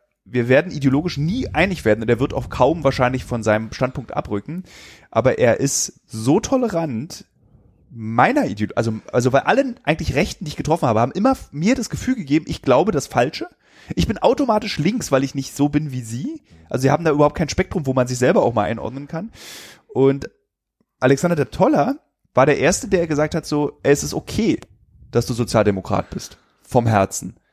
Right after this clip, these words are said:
So, ähm, das darfst du auch sein und das musst du auch sein, weil du brauchst ja diese politische Haltung. Das war dann das erste und einzige Mal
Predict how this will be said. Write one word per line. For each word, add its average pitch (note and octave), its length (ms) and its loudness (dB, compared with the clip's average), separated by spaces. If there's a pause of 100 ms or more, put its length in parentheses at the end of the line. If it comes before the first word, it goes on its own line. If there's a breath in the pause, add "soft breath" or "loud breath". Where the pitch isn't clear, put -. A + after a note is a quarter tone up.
(460)
So, G#2 480 -4 (220)
ähm, B2 340 4 (160)
das - 140 -10
darfst C#3 260 2
du D#3 80 0
auch - 80 0
sein B2+ 320 2
und F3+ 80 -12
das D#3 100 -6
musst E3 280 -2
du C3 100 2
auch G2+ 140 0
sein, G2 260 0
weil G2+ 80 2
du G2+ 80 -6
brauchst A#2 240 2
ja D3 60 2
diese C3 160 -4
politische C3+ 340 -4
Haltung. C#3+ 320 2
Das A#2 160 -6
war A#2+ 140 6
dann E3 120 2
das C#3+ 160 -8
erste D3 360 -2
und - 160 -8
einzige B3+ 420 0
Mal F3 320 2